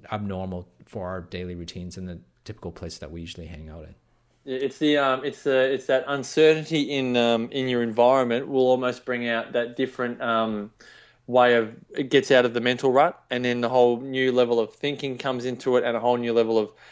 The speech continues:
Speaker 2: feeling and being, and, and again, everything's recharged just by getting out of the environment. I think, thinking of our,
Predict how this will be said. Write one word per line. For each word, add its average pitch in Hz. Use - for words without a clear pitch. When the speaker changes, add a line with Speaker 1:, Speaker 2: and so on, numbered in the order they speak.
Speaker 2:
feeling 131
and 113
being, 123
and, 113
and 117
again, 120
everything's 120
recharged 113
just 117
by 120
getting 117
out 113
of 110
the 113
environment. 113
I 123
think, 165
thinking 208
of 139
our, 127